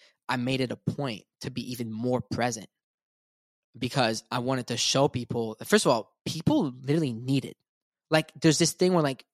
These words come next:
in times like this, you need voices, you need people to have conversation, you need people to create content, have media, or else what happens, right? Like, there was a point in time where shit posters held it down for us on the timeline, and we were down bad, right? What are you gonna do without the memes, right?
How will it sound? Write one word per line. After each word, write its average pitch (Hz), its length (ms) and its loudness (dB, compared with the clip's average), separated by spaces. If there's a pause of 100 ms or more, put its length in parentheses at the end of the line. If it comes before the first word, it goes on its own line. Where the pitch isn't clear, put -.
(220)
in 143 160 -2
times 220 320 -2
like 202 120 2
this, 143 340 2
you 135 140 -6
need 139 340 -4
voices, 127 480 -4
you 127 60 -6
need 147 240 -4
people 127 460 -4 (320)
to 127 180 2
have 143 400 -2
conversation, 120 880 -2
you 117 80 -6
need 147 200 -8
people 151 300 -4
to 117 100 -14
create 131 540 -8 (340)
content, 147 520 -4
have 123 180 -8
media, 127 360 -6
or 113 60 -4
else 147 220 -2
what 156 180 2
happens, 123 680 0
right? 143 300 2 (400)
Like, 151 180 2
there 165 100 8
was 170 140 8
a 170 60 8
point 190 180 8
in 185 60 6
time 185 160 6
where 151 80 8
shit - 260 2
posters 160 400 6
held 151 200 4
it 131 100 4
down 160 260 8
for 156 140 6
us 139 260 8
on 135 120 4
the 127 80 6
timeline, 160 500 2
and 127 140 -4
we 127 140 -4
were 143 140 -4
down 143 260 -2
bad, 147 400 6
right? 139 80 2
What 156 140 4
are - 20 -6
you 156 60 -4
gonna 160 80 4
do 160 100 2
without 160 280 4
the 143 60 2
memes, 143 440 2
right? 147 280 4